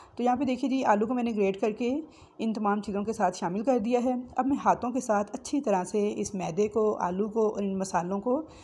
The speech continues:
मिक्स करूँगी। तो ये देखिए, इस तरह आपने हाथ के साथ मसलते हुए इन तमाम चीज़ों को मिक्स कर लेना है कि ये बिल्कुल बुरबुरी सी लगने लग जाएंगी। ये देखिए,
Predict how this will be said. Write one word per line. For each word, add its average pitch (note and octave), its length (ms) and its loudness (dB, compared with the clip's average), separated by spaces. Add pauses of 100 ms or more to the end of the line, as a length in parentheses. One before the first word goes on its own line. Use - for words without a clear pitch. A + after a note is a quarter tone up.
(180)
मिक्स A#3 240 -2
करूँगी। F3 520 -2 (200)
तो G#3+ 40 0
ये G3+ 100 2
देखिए, G3 340 0
इस - 220 -6
तरह A3+ 140 0
आपने G3+ 400 2
हाथ F3 320 2
के A3+ 80 -2
साथ G#3 380 0 (340)
मसलते B3 420 0
हुए A3 240 2
इन G#3+ 240 -4
तमाम G3+ 400 0
चीज़ों G#3 240 -4
को G#3+ 180 0
मिक्स G3 260 -4
कर A#3 180 2
लेना A3+ 240 0
है B3 260 2
कि - 180 -4
ये B3 80 2
बिल्कुल G#3+ 340 0
बुरबुरी G#3 400 2 (120)
सी B3 140 0
लगने F#3 240 0
लग F3+ 180 0
जाएंगी। A3 340 0 (140)
ये G3+ 80 0
देखिए, F3+ 440 -6